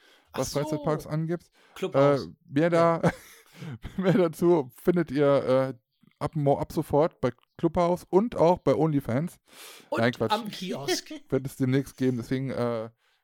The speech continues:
Speaker 1: folgt diesem Podcast, wenn ihr die Möglichkeit auf eurem Podcatcher habt.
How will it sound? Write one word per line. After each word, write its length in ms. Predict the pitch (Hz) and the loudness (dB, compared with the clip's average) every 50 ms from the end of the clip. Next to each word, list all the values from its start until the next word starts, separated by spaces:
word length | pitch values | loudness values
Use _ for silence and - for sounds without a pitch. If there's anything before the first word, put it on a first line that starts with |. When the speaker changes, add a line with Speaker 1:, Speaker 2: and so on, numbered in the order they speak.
| _ _ | _ _
Speaker 1:
folgt 420 | - - - 123 135 160 156 - | -16 -4 2 2 2 2 2 -4
diesem 380 | 135 123 117 123 120 117 117 120 | -10 -8 -8 -8 -8 -8 -8 -8
Podcast, 720 | - 131 - - - - 117 117 127 - - _ - _ | -8 -8 -8 -8 -8 -6 -6 -6 -6 -8 -12 _ -20 _
wenn 240 | _ - 117 113 120 | _ -10 -8 -8 -6
ihr 280 | 120 117 110 110 107 107 | -6 -6 -6 -4 -6 -6
die 100 | 107 110 | -6 -6
Möglichkeit 520 | 117 131 - - 135 - - 127 127 - | -8 -6 -6 -8 -10 -6 -4 -4 -2 -2
auf 200 | - 117 - - | -4 -6 -6 -4
eurem 240 | - - 110 110 113 | -2 0 0 0 -2
Podcatcher 640 | - - - 139 - _ - - 143 - - 135 127 | -4 -4 -4 -4 -4 _ -8 -10 -8 -8 -6 -8 -8
habt. 180 | 151 147 _ | -8 -10 _